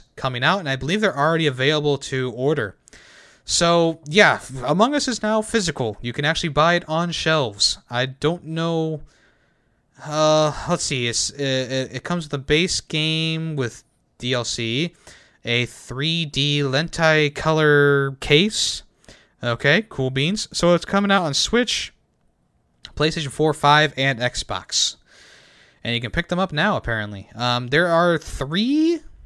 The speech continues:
three different collector's editions for this game, okay? S-, so stick with me with this one.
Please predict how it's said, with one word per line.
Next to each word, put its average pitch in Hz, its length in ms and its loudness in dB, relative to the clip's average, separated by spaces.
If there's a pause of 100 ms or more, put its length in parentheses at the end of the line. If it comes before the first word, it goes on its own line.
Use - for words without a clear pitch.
(640)
three 208 400 -2
different 220 360 0
collector's 170 380 0
editions 127 380 -4
for - 100 -8
this 117 160 -4
game, 107 240 -4
okay? 160 380 -4
S-, - 160 -10 (240)
so 117 320 -6
stick - 340 -4
with 175 160 -4
me 151 140 -4
with 131 120 -10
this 131 200 -6
one. 185 240 -4